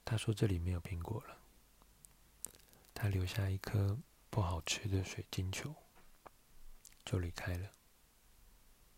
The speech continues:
浣熊他用断掉的树干筑了一个圆筒形的吉他，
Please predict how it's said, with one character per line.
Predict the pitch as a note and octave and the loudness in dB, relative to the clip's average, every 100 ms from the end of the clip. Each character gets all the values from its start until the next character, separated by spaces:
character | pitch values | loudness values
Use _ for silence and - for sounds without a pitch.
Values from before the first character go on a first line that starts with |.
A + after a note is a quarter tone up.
| - - - - - - - - - - - - - - | -20 -20 -20 -20 -20 -20 -20 -20 -20 -20 -20 -20 -8 0
浣 | G2 | 0
熊 | F#2+ G2 F#2+ | 2 0 0
他 | G#2+ | 2
用 | G#2+ A2 | 4 4
断 | G#2 G#2 G2+ | 2 2 4
掉 | G#2 | 2
的 | F#2 E2+ | 2 -2
树 | - F#2 | -2 -2
干 | - F#2+ F#2 G2 - - - - - - - - - - - - - - - - | -2 -4 -4 -8 -16 -20 -20 -20 -20 -20 -20 -20 -20 -20 -20 -20 -20 -20 -20 -4
筑 | - G2+ | 4 4
了 | F#2 | 4
一 | A2 F#2+ | 0 -2
个 | - F#2+ | 0 0
圆 | F2+ F2+ | 2 0
筒 | F#2+ F#2 E2+ | 0 0 0
形 | F2+ E2+ | -2 -2
的 | E2 | -4
吉 | - | -4
他， | F2+ - F2+ F#2 | -6 -4 -4 -4